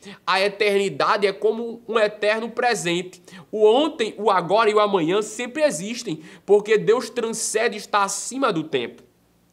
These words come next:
Por isso que disse João, escrevendo o Apocalipse, falando da revelação, no capítulo treze e o versículo oito. Um texto que eu gostaria de ler com os irmãos.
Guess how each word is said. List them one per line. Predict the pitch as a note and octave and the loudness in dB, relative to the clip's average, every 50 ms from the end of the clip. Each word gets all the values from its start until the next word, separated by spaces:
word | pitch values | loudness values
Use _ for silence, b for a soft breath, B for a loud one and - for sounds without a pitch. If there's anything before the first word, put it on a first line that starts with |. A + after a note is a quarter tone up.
| B B B B B B | B B B B B B
Por | - A#3+ A#3 A#3+ | -6 -4 -2 -2
isso | C4+ C4 C4+ A#3+ | -2 -2 -4 -6
que | B3 B3 | -6 -6
disse | A3 F#3 G#3+ A#3+ A#3 - G#3 G3 B B B B B B _ | -6 -6 -6 -6 -6 -6 -8 -10 B B B B B B _
João, | - C3+ C3+ D#3 E3+ F3+ G#3+ A#3 A#3 | -16 -12 -8 -2 2 2 4 4 2
escrevendo | G#3+ - G3 F#3 E3+ E3+ F#3+ G3+ | 0 -2 -2 -2 0 0 2 0
o | G3+ | 0
Apocalipse, | F#3+ G3 G3+ G3 G3 G3 F3+ E3+ D#3+ G3+ - - - - - B B B B | 0 0 -4 -4 -2 0 0 0 -2 -4 -6 -8 -10 -10 -10 B B B B
falando | _ - E3+ E3+ F#3 A3 A#3 A#3 | _ 0 2 2 2 2 0 2
da | G3 G#3 G3+ | 2 2 2
revelação, | G3 F#3+ F3+ F3+ G3 F#3+ F3 F3 F3 - - E3 F3+ G3+ | 2 2 2 2 2 2 2 0 -2 -4 -4 -2 -2 -2
no | G#3 G3+ | -2 0
capítulo | - F3 E3 - A#3 A3+ A#3 A3+ G#3 G#3 | 0 0 0 0 -6 -10 -8 -8 -8 -8
treze | G3+ - - F3 E3+ G3 A3+ A#3 F3 D#3+ D#3+ B B B G#3 F#3+ B | -10 -8 -6 0 2 2 2 2 0 -6 -10 B B B -20 -18 B
e | E3 G#3+ | -6 -2
o | A#3 | 0
versículo | G#3+ A3+ A3 A3+ B3 A#3 A#3 - C4 A3+ F3+ | 0 0 0 -2 -6 -8 -6 -4 0 2 4
oito. | F3+ F#3+ G3+ F#3+ - - - B B B B | 4 4 2 0 -4 -10 -14 B B B B
Um | B3+ C#4 | -6 -6
texto | C4+ - B3 B3 B3+ B3 | -4 0 0 0 2 0
que | - | -4
eu | A#3 G#3 | -2 0
gostaria | A3+ A#3 A#3 - A3+ G#3+ A3+ A3 | 0 0 0 0 -2 -2 -2 -2
de | G3+ A3+ | -4 0
ler | G3 G3 A#3 A#3+ | 2 2 2 2
com | A#3 G#3+ | 0 0
os | F#3+ E3+ D#3+ | -2 -2 -4
irmãos. | E3 D#3 D3 C#3 B2 - - - - - - | -6 -6 -4 -6 -6 -6 -8 -14 -20 -20 -20